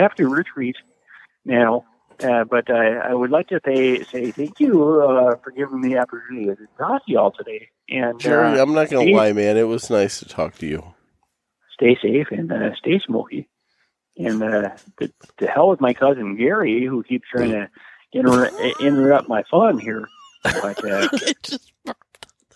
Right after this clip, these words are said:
Speaker 1: he, he,
Speaker 2: It burped
Speaker 1: uh,
Speaker 2: on the cast. <laughs>
Speaker 1: yeah. He, uh,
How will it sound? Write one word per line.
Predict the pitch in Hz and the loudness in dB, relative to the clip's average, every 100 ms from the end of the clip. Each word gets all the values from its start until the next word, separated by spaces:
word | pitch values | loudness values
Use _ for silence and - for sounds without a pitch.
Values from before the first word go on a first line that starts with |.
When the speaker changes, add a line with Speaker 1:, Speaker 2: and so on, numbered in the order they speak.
| _ - | _ -12
Speaker 1:
he, | 440 127 - | -2 2 2
he, | - - | 4 2
Speaker 2:
It | - | 4
burped | 330 - - | 2 0 0
Speaker 1:
uh, | 254 | 0
Speaker 2:
on | |
the | 240 285 - | -2 -8 -6
cast. | 294 277 277 - - _ - 427 - | -6 -4 -6 -12 -20 _ 0 0 2
<laughs> | 415 - - | -2 -2 -6
Speaker 1:
yeah. | 156 127 _ _ _ | -4 -4 _ _ _
He, | 160 208 233 | -2 0 2
uh, | 214 135 117 | 2 4 2